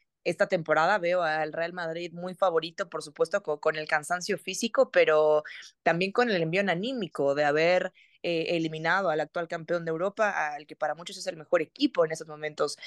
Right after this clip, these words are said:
eh, a nivel europeo, como, como es el Manchester City, un Real Madrid que ya lo dijimos, te juega lo que te juega, eh, sabe sobreponerse a las situaciones y, y, y sabe ganar, y, y es lo que sabe hacer y lo que está en el A D N del Real Madrid,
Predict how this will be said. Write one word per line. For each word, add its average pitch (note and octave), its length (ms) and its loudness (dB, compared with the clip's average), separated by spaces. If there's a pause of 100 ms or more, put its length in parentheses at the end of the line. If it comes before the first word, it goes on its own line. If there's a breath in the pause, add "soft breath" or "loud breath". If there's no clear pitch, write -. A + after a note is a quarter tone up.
(160 loud breath)
eh, D3+ 260 6
a D#3 100 4
nivel D#3+ 220 6
europeo, E3 420 4
como, C#3+ 400 0
como D#3+ 220 0
es E3 120 0
el E3 80 0
Manchester E3 420 -2
City, G#3 280 -2
un C#3+ 100 0
Real D#3+ 100 2
Madrid D#3+ 320 0
que E3 100 -4
ya D3+ 120 0
lo F3 100 -2
dijimos, F#3+ 380 -10
te - 80 -2
juega G3 240 4
lo D3+ 100 -2
que - 140 -10
te - 100 -16
juega, G3 340 2 (300 soft breath)
eh, D#3 380 -4 (300)
sabe F#3+ 420 2
sobreponerse E3 680 -4
a D#3+ 220 0
las D#3 180 -2
situaciones F3+ 800 -2 (240 loud breath)
y, F#3 220 0
y, - 220 0
y F#3 80 2
sabe F3+ 280 4
ganar, D3+ 580 -2
y, D#3 220 -2
y E3 160 0
es E3+ 100 0
lo F#3+ 120 -2
que D3 100 -10
sabe E3+ 300 2
hacer D#3 320 -2
y D3 40 -6
lo D3 120 -6
que - 80 -14
está E3 180 -2
en E3 80 -2
el D#3 120 -2
A D#3 100 2
D D#3 140 -2
N D#3+ 160 -8
del C#3+ 140 -10
Real D3+ 180 0
Madrid, D#3 380 -4